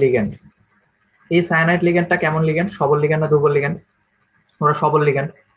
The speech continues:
সবল লিগ্যান্ড যখন আসবে তার ইলেকট্রনগুলো শেয়ার করার জন্য, তখন সে কি করবে? চাপ দিবে, ইলেকট্রনকে চাপ দিবে। ফলে যেটা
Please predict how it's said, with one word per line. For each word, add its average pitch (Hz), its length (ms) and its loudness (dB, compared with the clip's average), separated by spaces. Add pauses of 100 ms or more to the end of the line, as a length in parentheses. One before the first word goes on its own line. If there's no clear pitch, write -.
(200)
সবল 165 300 2
লিগ্যান্ড 170 220 2 (120)
যখন 156 260 0
আসবে 143 220 -2 (140)
তার 139 180 0
ইলেকট্রনগুলো 139 380 0 (100)
শেয়ার 135 200 -2
করার 131 200 0
জন্য, 131 140 -4 (140)
তখন 160 200 -4
সে 156 140 -4
কি 156 120 -6
করবে? 156 160 0 (400)
চাপ 170 160 0 (100)
দিবে, 117 180 -2 (120)
ইলেকট্রনকে 143 420 -2
চাপ 139 200 -2
দিবে। 113 140 -4 (100)
ফলে 160 220 2
যেটা 214 120 2